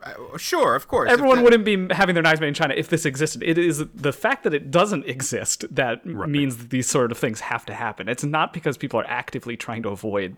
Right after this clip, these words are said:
Speaker 2: having their knives made in
Speaker 1: One hundred, and we've
Speaker 2: America.
Speaker 1: covered, we've talked about
Speaker 2: Yeah.
Speaker 1: that several times. It's
Speaker 2: It just keeps
Speaker 1: the skilled
Speaker 3: Which, which I
Speaker 1: labor and the
Speaker 3: appreciate.
Speaker 1: costs are, yes, of course.
Speaker 2: It, it's an
Speaker 3: Yes.
Speaker 2: evergreen topic and never stops coming up.
Speaker 1: Uh,
Speaker 3: Right.
Speaker 1: and, uh, there are people that can, I mean, uh, I mean,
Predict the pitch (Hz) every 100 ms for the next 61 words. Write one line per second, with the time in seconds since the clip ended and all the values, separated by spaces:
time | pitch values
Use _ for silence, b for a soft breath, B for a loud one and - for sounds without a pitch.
0 | - 113 107 107 123 127 135 104 151 185
1 | 208 - 185 170 165 180 180 190 170 170
2 | 170 90 107 104 127 107 104 - 92 85
3 | 87 113 214 202 262 - 151 143 143 214
4 | 214 170 175 147 180 175 147 139 104 143
5 | - 120 131 123 - 151 139 127 - -
6 | - 101 233 226 202 160 131 127 92 98
7 | 98 123 131 131 123 107 107 - - -
8 | 95 - 67 - - _ _ b b b
9 | b b b - 156 139 143 143 104 110
10 | 147 151 175 165 - 147 139 135 123 113
11 | - - 107 101 - 110 113 110 107 -
12 | _ _ - - - - 120 120 113 110